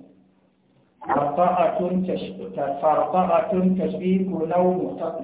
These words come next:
لو تحصر لقاؤه وأن بدنيا يهكر. Yace mukabbiran mutum zai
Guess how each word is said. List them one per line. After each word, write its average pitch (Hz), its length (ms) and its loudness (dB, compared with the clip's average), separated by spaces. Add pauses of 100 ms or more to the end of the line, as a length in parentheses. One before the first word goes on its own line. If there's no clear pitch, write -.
لو 180 380 2
تحصر 160 680 -4 (1080)
لقاؤه 156 640 2
وأن 165 680 2
بدنيا 165 600 -2
يهكر. 156 600 -4 (1900)
Yace 175 760 2 (1160)
mukabbiran 190 960 4 (320)
mutum 185 640 0
zai 190 420 2